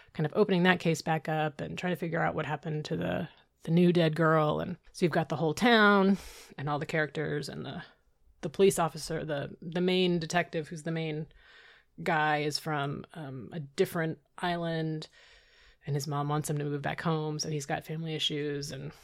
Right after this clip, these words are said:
so it was quite good. There were parts of it where I was like, "Is this the character being misogynistic, or is the author just buying into the patriarchy?" So, I mean, definitely gonna check out a few more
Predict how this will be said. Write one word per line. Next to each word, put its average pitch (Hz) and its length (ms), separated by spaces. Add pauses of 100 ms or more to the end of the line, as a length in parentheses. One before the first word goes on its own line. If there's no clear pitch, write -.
(120)
so 190 320 (200)
it 277 60
was 403 160
quite 381 200
good. 185 260
There 233 100
were 262 100
parts 403 280
of 349 120
it 269 140
where 220 120
I - 20
was 208 120
like, 190 260
"Is - 160
this 403 340 (140)
the - 100
character 349 560
being 311 320
misogynistic, 151 1080
or - 180
is 139 380 (140)
the - 100
author 208 520
just - 340
buying 175 320
into 202 220
the 220 80
patriarchy?" 214 920 (100)
So, 165 480 (280)
I 202 60
mean, 190 100
definitely 196 280
gonna 175 120
check 175 220
out 165 300
a - 40
few 170 160
more 165 340